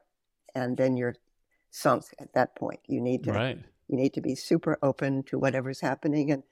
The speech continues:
Speaker 1: certainly in writing poetry, I have no idea what's gonna happen when I sit down to write a poem.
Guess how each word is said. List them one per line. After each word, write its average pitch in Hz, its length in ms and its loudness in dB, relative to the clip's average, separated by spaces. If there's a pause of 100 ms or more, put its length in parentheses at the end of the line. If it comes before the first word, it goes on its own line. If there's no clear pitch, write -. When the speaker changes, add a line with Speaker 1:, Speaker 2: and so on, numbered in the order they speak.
(300)
Speaker 1:
certainly 202 380 6
in 156 100 6
writing 143 320 4
poetry, 202 640 -2
I 165 100 4
have 185 160 -2
no 170 220 0
idea 147 460 0
what's - 220 -6
gonna 135 180 -4
happen 123 380 -8
when 117 120 -10
I 110 120 -10
sit - 240 -6
down - 240 -8
to - 80 -10
write - 200 -6
a - 60 -10
poem. - 340 -10